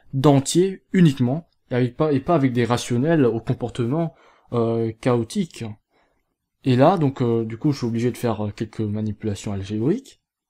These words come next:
Et qu'est-ce qu'on obtient ? Est-ce que vous y attendez ? On tombe sur la formule de tout à l'heure. C'est pas beau, ça ?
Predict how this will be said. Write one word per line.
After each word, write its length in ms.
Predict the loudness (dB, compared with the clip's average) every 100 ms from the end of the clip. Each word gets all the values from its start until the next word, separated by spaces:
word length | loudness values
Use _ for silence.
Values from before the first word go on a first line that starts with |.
| _
Et 120 | -6
qu'est-ce 200 | 0 0
qu'on 160 | 4 2
obtient ? 500 | 2 -2 -2 -2 -4 _ _ _ _
Est-ce 120 | -10
que 100 | 0
vous 220 | 0 2 -2
y 20 |
attendez ? 400 | -4 -4 -6 -8 _ _ _ _ _ _ _ _ _ _ _ 0
On 140 | 0
tombe 460 | 2 2 4 2 -2
sur 720 | -12 -12 -4 -2 -2 -6 _ -12
la 520 | -4 0 0 -2 -8 _
formule 640 | -12 0 0 0 -4 -8 -14 _ _
de 400 | -4 2 2 0 -8 _ _
tout 300 | 0 2 2 -4 _ 2
à 320 | 2 2 -4 _
l'heure. 500 | 6 8 8 4 -4 _ _ _ _ _ _ _ _ _ _ _ _ _
C'est 260 | -4 0
pas 180 | 4 4
beau, 260 | 6 6 4
ça ? 400 | 2 0 0